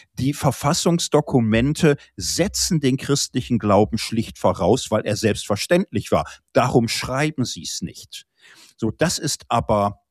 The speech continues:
ganz schlicht falsch. Die damalige Realität war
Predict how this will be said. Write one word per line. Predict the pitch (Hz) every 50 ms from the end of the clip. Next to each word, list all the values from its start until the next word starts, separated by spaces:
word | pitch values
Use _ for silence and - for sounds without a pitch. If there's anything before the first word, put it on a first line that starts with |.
| _ _ -
ganz | - 107 107 127
schlicht | - - - 85 - - - -
falsch. | - - 113 104 120 - - - - - - _ _ _ _ _ - - - - _ _ -
Die | 104 95 82
damalige | 123 101 104 131 147 170 165 170 180 151 139 127 - 127 117 113 113 - - -
Realität | - - 110 101 92 87 87 90 90 - - - 127 120 131 - - -
war | 120 117 117 120